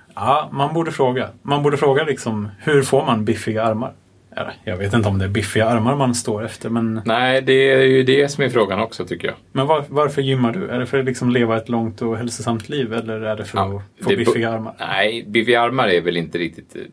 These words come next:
Speaker 2: målet. Eh, eh, min, min gyminsats är, är ju egentligen för att jag har ju bara sprungit.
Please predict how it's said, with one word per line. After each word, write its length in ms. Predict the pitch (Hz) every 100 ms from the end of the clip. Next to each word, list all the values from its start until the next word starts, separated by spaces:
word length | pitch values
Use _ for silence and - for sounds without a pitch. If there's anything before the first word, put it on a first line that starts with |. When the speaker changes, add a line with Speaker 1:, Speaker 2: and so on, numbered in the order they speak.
| -
Speaker 2:
målet. 580 | - 90 95 87 - 92 95
Eh, 100 | 101 95 -
eh, 60 | 90
min, 460 | 90 87 117 127 107
min 280 | 113 127
gyminsats 500 | 127 120 87 90 -
är, 280 | - - 78 104
är 140 | 90
ju 160 | 87 85
egentligen 420 | 82 76 87 76
för 80 | 85
att 200 | 80 90
jag 320 | 82 78 - - - - - - - - - - _ _
har 300 | - 113 101
ju 80 | 95
bara 400 | 110 95 87 85
sprungit. 680 | - 98 92 - - -